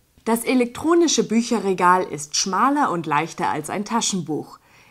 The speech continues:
In der schicken Tasche ist es bestens vor Schmutz und Kratzern geschützt. Auf dem fünfzehn Komma zwei Zentimeter großen Display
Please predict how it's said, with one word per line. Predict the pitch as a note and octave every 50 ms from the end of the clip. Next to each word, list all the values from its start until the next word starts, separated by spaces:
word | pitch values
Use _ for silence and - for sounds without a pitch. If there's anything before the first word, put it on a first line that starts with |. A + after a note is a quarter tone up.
| _ _
In | F#3+ G#3 G3+
der | F3 D#3+
schicken | E3 - A#3+ A#3+ A#3 A3 F#3+ E3+
Tasche | - F3+ G3+ G3+ - -
ist | D4+ C#4+ - - E3+ - -
es | E3+ - -
bestens | - A#3+ C4 B3+ - - - D4 C#4+ C#4 -
vor | - E3 D#3
Schmutz | - - - G3 A#3 C#4+ C#4+ - - -
und | - F3 F3 D#3+
Kratzern | - - D3 C#3+ - - G3 F3+ F#3 F#3+
geschützt. | G3 G#3 G3 - F3+ D#3 D#3+ - - - - - - _ _ _ _ _ _ _ _ _ _ _ _ _ _ _ _ _ _ _ _ -
Auf | A3+ B3+ B3 -
dem | - C#4+ C4+ C4
fünfzehn | - F4 F4 E4+ - - - D4+ C#4+
Komma | C4+ G#3+ F#3+ E3+ D#3 D3 -
zwei | - - F3+ F3+ G3 G#3
Zentimeter | G#3 G#3 - A3+ G3+ G#3 G3+ - F3 D#3+ D#3 D#3 F3 D#3+ D3
großen | - E3 D3+ D3+ D3 - C#3 C3
Display | D#3 G3 G#3 G#3 - _ - A#3 A3 A3 G#3 G#3